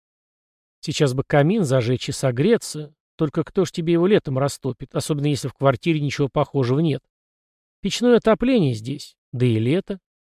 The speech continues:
Я передернул плечами и попытался сосредоточиться на дыхании, успокаивая нервы.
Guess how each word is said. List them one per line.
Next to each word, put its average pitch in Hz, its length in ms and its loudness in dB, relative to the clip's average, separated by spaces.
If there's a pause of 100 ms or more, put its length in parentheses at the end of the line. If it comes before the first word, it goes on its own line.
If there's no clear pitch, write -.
(320)
Я 175 200 4
передернул 214 560 2
плечами 196 500 2
и - 20 0
попытался 170 520 -2
сосредоточиться 156 840 -2
на 165 100 0
дыхании, 170 480 2
успокаивая 127 680 2
нервы. 131 380 -2